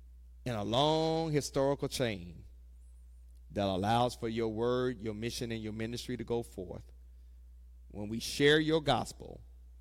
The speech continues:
with at least one person. It's in the name of your Son, Jesus Christ, we pray, and in his name we claim it done. Amen.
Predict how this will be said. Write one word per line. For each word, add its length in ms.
with 160
at 80
least 320
one 220
person. 420
It's 160
in 100
the 60
name 300
of 40
your 120
Son, 280
Jesus 380
Christ, 340
we 120
pray, 340
and 120
in 140
his 240
name 300
we 100
claim 300
it 100
done. 280
Amen. 760